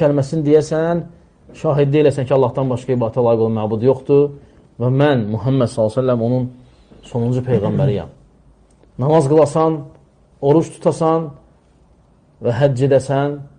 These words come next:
və həmçinin namaz, oruc, zəkat, həcc. Və deyir ki, "Düz dedin." Cibril dedi ki, "Düz dedin."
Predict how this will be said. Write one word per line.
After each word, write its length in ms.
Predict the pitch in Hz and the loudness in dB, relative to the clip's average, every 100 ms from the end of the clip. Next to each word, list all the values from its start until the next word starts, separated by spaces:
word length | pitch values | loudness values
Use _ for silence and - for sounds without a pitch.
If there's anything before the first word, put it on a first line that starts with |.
| _ - | _ -8
və 60 | 123 | -4
həmçinin 440 | 147 - 131 135 127 | -4 -4 -4 -4 -6
namaz, 360 | 131 131 151 143 | -6 0 0 0
oruc, 280 | 147 147 160 | 0 0 0
zəkat, 380 | 131 139 170 165 | 0 0 2 2
həcc. 280 | 147 147 - - - _ _ _ _ _ _ _ _ _ _ _ _ 113 | 2 0 -2 -10 -20 _ _ _ _ _ _ _ _ _ _ _ _ -6
Və 140 | 113 | -2
deyir 160 | 139 143 | 0 0
ki, 240 | 143 123 | -2 -4
"Düz 200 | 131 113 | -2 -2
dedin." 260 | 92 60 62 _ _ _ _ _ _ _ _ | -4 -8 -16 _ _ _ _ _ _ _ _
Cibril 480 | - 110 135 165 151 | -10 -2 4 4 4
dedi 180 | 143 156 | 2 -2
ki, 240 | 143 170 | 0 -2
"Düz 180 | 170 175 | 0 0
dedin." 280 | 156 113 90 | 0 -2 -6